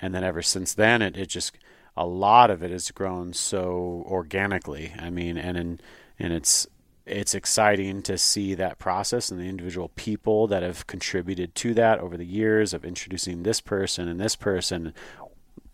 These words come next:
you know, where that led to along the way. And so that's, I think to, to get to an, another level is to then take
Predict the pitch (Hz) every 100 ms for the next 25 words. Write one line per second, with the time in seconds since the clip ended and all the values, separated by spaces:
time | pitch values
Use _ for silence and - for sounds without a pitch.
0 | _ - 113 87 107 110 104 90 98 101
1 | 98 90 - 104 95 87 - 101 90 87
2 | 82 92 98 90 85 - - - - -
3 | 92 - 104 92 90 90 85 _ - _
4 | _ _ - - 95 92 - - - -
5 | _ _ _ _ _ - 104 98 - 95
6 | - 110 85 104 - - 98 92 95 92
7 | - 104 101 90 87 92 113 92 90 87
8 | - 92 92 92 - 101 -